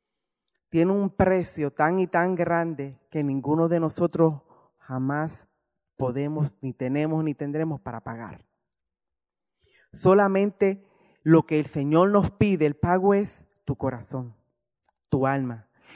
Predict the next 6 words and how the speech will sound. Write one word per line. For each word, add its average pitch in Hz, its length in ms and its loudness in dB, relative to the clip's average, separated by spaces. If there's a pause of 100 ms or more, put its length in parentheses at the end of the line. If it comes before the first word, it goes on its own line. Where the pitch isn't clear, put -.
(200)
Te 160 160 4
dice, 202 520 0 (560)
"Reconoces 175 840 4
tu 214 200 0
pecado, 175 680 -2 (1300)
arrepiéntete 202 1120 -4